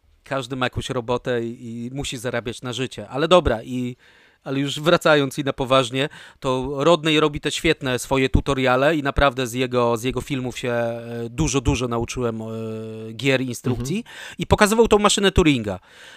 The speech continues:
Speaker 1: I on tam oczywiście pokazywał tak lekko. Ja sobie myślę, „Kurczę, ale świetna gra”, wiesz.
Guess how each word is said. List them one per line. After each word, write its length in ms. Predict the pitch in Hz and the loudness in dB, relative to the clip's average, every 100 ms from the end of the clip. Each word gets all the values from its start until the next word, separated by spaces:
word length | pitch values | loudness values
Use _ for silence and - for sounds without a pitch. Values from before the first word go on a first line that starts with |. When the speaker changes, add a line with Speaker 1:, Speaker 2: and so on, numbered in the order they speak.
| - - | -12 -2
Speaker 1:
I 20 | |
on 160 | 311 277 | 0 6
tam 140 | 214 | 6
oczywiście 560 | 175 151 147 - 147 127 | 4 -2 -4 0 2 4
pokazywał 560 | - 160 147 208 175 | 4 4 4 6 6
tak 180 | 139 131 | 4 2
lekko. 540 | 147 190 - - 156 139 - - - | 6 6 6 0 0 0 -6 -20 -12
Ja 100 | 135 | -8
sobie 200 | - 160 | -6 -6
myślę, 260 | 180 - 156 - | -4 -4 -6 -4
„Kurczę, 480 | - 349 196 - 147 | 2 2 2 -2 0
ale 180 | 214 | 0
świetna 360 | - 170 - 139 | 0 0 0 -2
gra”, 260 | 131 117 107 | 0 0 0
wiesz. 300 | 131 110 | -2 -4